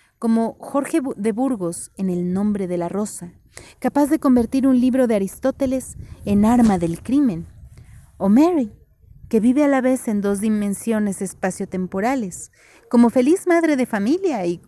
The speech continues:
como atormentada bibliotecaria. <laughs> No sabemos cuál de esas vidas prefiere. Pero lo más asombroso de todo es el camino recorrido desde los orígenes orientales,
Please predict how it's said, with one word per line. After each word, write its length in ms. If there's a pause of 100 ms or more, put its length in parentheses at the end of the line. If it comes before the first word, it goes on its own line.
(100)
como 280
atormentada 680
bibliotecaria. 840 (580)
<laughs> 100
No 380
sabemos 400
cuál 220
de 60
esas 240
vidas 300
prefiere. 480 (1900)
Pero 180
lo 120
más 180
asombroso 540
de 100
todo 400 (960)
es 140
el 140
camino 400
recorrido 560
desde 260
los 220
orígenes 500
orientales, 800